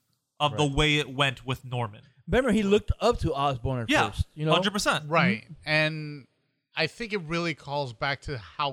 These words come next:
Speaker 3: great that, that first movie's third act is.
Speaker 1: Yeah.
Speaker 2: Mm-hmm. Yeah.
Speaker 3: At the end of that fight, "Don't
Speaker 1: Yeah.
Speaker 3: tell Harry." And that is, like, the most character weight
Speaker 1: Yeah.
Speaker 3: there.
Speaker 1: A hundred percent.
Speaker 3: Um, and
Speaker 1: So
Speaker 3: you see that in Toby. Toby
Speaker 1: Yeah.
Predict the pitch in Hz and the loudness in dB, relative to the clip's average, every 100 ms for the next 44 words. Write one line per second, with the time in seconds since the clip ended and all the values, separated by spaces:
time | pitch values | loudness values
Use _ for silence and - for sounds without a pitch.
0 | 110 120 127 135 - 120 _ _ _ _ | -6 -12 -12 -12 -14 -16 _ _ _ _
1 | _ _ 139 127 - 139 120 143 135 123 | _ _ -6 -6 -6 -8 -8 -12 -12 -12
2 | - 139 123 117 120 - 160 160 160 156 | -12 -8 -6 -6 -8 -10 -16 -8 -4 -2
3 | 165 185 135 135 113 _ _ - 147 156 | -2 -6 -6 -6 -6 _ _ -6 -2 -2
4 | 160 151 151 151 147 135 127 - 135 110 | -4 -12 -8 -6 -6 -6 -8 -8 -8 -8
5 | 101 _ 127 104 - 135 110 123 113 104 | -12 _ -8 -8 -8 -12 -10 -12 -12 -16
6 | 98 _ _ _ _ - 135 147 156 156 | -20 _ _ _ _ -8 -4 0 2 0
7 | 139 123 147 135 151 139 143 143 131 - | -2 -2 -2 -2 -4 -4 -2 -2 -2 -10
8 | - - 147 143 - 139 120 131 113 123 | -18 -12 -10 -10 -10 -10 -6 -4 -4 -4
9 | 110 104 98 - _ _ - - 131 123 | -4 -6 -14 -20 _ _ -12 -6 -4 -4
10 | 120 117 101 143 139 131 127 120 120 143 | -10 -10 -2 2 4 4 2 -4 -8 -4
11 | 160 190 - 190 175 151 135 120 139 135 | 0 0 -2 -2 0 2 0 -2 -8 -6
12 | 151 143 120 110 180 254 320 294 | -2 -2 -4 -4 0 2 2 -2